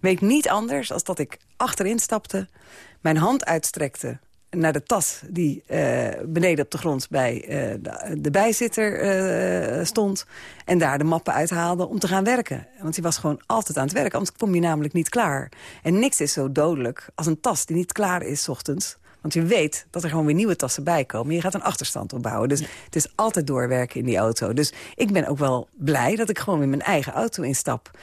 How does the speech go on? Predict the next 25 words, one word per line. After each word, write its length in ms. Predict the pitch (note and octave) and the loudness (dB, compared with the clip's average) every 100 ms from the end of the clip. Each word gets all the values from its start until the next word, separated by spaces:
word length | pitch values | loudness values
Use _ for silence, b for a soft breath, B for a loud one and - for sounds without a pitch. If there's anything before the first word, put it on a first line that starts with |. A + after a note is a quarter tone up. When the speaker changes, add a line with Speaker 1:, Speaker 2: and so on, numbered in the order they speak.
| B B | B B
Speaker 1:
Ik 60 | - | -2
heb 120 | C#3+ | 2
inmiddels 320 | C#3 C#3 C3 | 2 2 2
mijn 200 | C3+ A#2+ | 2 0
agenda 380 | A2+ D#3+ C#3+ A2+ | 2 2 2 0
op 80 | A#2+ | -2
mijn 260 | - E3 | 0 2
iPhone. 400 | F#3+ - F#3 G3 | 2 0 0 0
Dat 200 | E3+ B2 - | -2 -4 0
werkt 300 | D3+ E3+ F#3+ | 0 0 -6
ook 80 | |
allemaal 240 | - F#3+ E3+ | -4 -2 -2
best 240 | F#3 - | -2 -2
heel 240 | E3 F#3 G3+ | 2 4 4
redelijk. 400 | F3+ F3 E3+ F3+ | 4 2 0 0
Ik 60 | |
moest 160 | E3 D3 | 0 0
er 60 | E3 | 0
in 60 | |
het 100 | D3+ | -2
begin 220 | - D#3+ | 0 0
even 300 | D3 D#3+ D3+ | 2 2 0
aan 100 | C#3+ | -2
wennen, 280 | C#3 D#3 G#3 | -2 -2 -2
maar 200 | E3+ C#3 | -2 -2